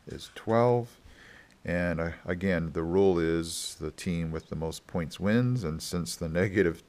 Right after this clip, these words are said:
team has all the points and positive has nothing, it would keep the sign of the winning team.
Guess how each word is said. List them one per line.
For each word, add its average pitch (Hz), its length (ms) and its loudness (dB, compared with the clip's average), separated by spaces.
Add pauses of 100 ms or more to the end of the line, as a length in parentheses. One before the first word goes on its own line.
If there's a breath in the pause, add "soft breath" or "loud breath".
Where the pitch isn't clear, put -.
(120)
team 85 280 -4
has 80 220 -4
all 101 180 4
the 80 80 -2
points 85 440 -4
and 78 120 -10
positive 76 460 -6
has 78 180 -8
nothing, 147 380 -4 (2000 soft breath)
it 82 120 -4
would 78 120 -6
keep - 260 -6
the 98 100 -6
sign 87 420 4
of 71 80 -4
the 80 100 -2
winning 82 300 -2
team. 92 400 -6